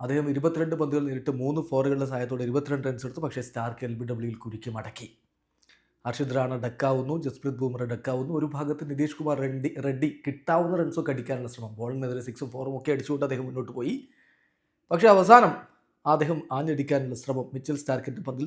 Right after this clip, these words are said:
ട്രാവിസ് ഹെഡ് പിടിച്ച് പുറത്താവുന്നതിലാണ് കലാശിച്ചത്. അൻപത്തിനാല് പന്തിൽ നിന്ന് മൂന്ന് ഫോറും മൂന്ന് സിക്സും അടക്കം നാൽപത്തിരണ്ട് റൺസ് എടുത്ത നിതീഷ് കുമാർ റെഡ്ഡിയാണ്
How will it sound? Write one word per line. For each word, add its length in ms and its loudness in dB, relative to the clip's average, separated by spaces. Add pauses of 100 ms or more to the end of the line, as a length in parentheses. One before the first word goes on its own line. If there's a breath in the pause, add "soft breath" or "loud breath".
(120)
ട്രാവിസ് 300 -2
ഹെഡ് 240 -8
പിടിച്ച് 220 -10
പുറത്താവുന്നതിലാണ് 840 -6
കലാശിച്ചത്. 520 -6 (600)
അൻപത്തിനാല് 520 4
പന്തിൽ 240 2
നിന്ന് 140 -2
മൂന്ന് 260 -4
ഫോറും 320 0
മൂന്ന് 200 -4
സിക്സും 320 -8
അടക്കം 260 -6
നാൽപത്തിരണ്ട് 560 -4
റൺസ് 200 -6
എടുത്ത 180 -8
നിതീഷ് 320 -4
കുമാർ 200 -4
റെഡ്ഡിയാണ് 500 -4